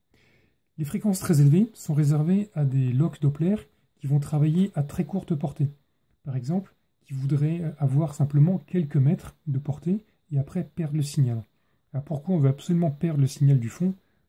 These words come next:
On va le voir dans quelques instants. Avant d'expliquer cette nuance, pourquoi on veut perdre le, le signal du fond, un mot sur cet unique faisceau. Si on a un unique faisceau,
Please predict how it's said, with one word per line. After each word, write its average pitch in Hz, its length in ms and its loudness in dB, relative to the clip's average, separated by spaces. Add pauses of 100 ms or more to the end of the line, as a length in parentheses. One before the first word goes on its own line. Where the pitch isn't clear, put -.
On 143 80 -2
va 135 100 0
le 127 60 -2
voir 156 180 0
dans 135 100 0
quelques 139 300 -2
instants. 120 240 -6 (2000)
Avant 170 160 0
d'expliquer 170 600 -2
cette 147 260 -4
nuance, 151 500 4 (180)
pourquoi 147 220 -8
on 143 60 2
veut 120 80 0
perdre 151 300 -2
le, 120 200 -2 (200)
le 127 60 -4
signal 139 300 2
du 117 80 -8
fond, 202 240 -2 (560)
un 151 100 0
mot 202 360 4
sur 180 540 -2 (120)
cet - 340 -8
unique 175 260 0
faisceau. 143 400 -2
Si - 260 -4
on 202 140 4
a 180 200 0
un 143 140 6
unique 185 340 6
faisceau, 190 440 -2